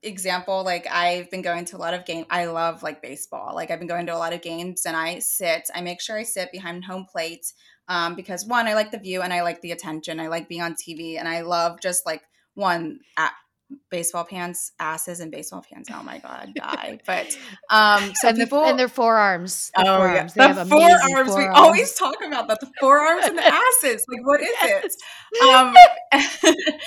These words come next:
Speaker 1: it's, I'm so sad that baseball season pants is over, but it's coming
Speaker 2: Yes.
Speaker 1: back soon. We have football. Um, but so I was getting a lot of D Ms 'cause I was putting it out there that I was sitting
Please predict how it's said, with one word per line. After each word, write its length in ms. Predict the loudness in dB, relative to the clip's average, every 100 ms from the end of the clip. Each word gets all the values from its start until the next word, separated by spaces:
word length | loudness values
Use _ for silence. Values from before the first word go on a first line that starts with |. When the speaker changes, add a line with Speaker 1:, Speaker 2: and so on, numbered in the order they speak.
| -12 -10
Speaker 1:
it's, 180 | -8 0
I'm 160 | 0 2
so 220 | 0 0
sad 260 | 0 0 0
that 140 | 0
baseball 280 | -2 -2 -2
season 320 | -2 -4 -10
pants 300 | -6 -8 -8 -16 -10
is 200 | -10 -8
over, 540 | -10 -8 -4 -4 -4 -4
but 300 | -2 -2 -4 -6
it's 180 | -6 -4
coming 200 | -4 -6
Speaker 2:
Yes. 0 |
Speaker 1:
back 200 | -6 -6
soon. 280 | -8 -8 -12 _ _ _ -8
We 100 | -6
have 120 | -4
football. 420 | -6 -6 -8 -4 2
Um, 480 | 4 4 2 -2 0
but 240 | 2 2 -2 -10 _ _ _
so 180 | -2 0
I 100 | 0
was 140 | 0
getting 180 | -4 -2
a 20 |
lot 120 | -2 -2
of 100 | -4
D 160 | -6 -6
Ms 140 | -6
'cause 160 | -8 -6
I 120 | -6
was 200 | -6 -12 _ _
putting 280 | -12 -10 -8
it 80 | -4
out 200 | -4 -4
there 120 | -6
that 100 | -6
I 60 | -8
was 200 | -10 -12
sitting 420 | -12 -12 -14 -16